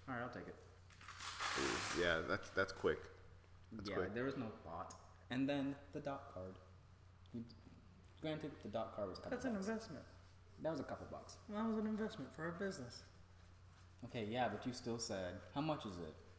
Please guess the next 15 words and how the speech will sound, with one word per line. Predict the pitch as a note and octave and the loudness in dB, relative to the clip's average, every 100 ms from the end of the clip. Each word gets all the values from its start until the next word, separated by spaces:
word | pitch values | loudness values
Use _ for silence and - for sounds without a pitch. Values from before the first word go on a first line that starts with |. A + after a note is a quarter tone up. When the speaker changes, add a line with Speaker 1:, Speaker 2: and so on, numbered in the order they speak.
| - - - - - - | -18 -18 -18 -18 -4 4
Speaker 1:
"All | B2 | 6
right, | G#2 - | 6 2
cool. | G#2+ E2+ | 0 0
Here's | A#2 | 0
my | A2 G2 | 0 0
card. | G2+ F2 F2+ - - | -2 -4 -6 -12 -4
Run | G2+ | -2
it." | F#2 - - - - - - - - - - - - - - - - | -2 -6 -14 -14 -14 -16 -16 -16 -16 -16 -16 -16 -16 -16 -16 -14 -8
Speaker 2:
I | C3+ | -4
was | - | 4
gonna | G3+ | 6
say | C#3+ G2 | 8 6
me, | F#2+ A2 F#2 | 6 6 6
'cause | F2 G#2 F#2 - - - - - | 6 4 4 0 -10 -16 -18 0
I, | C3+ | 4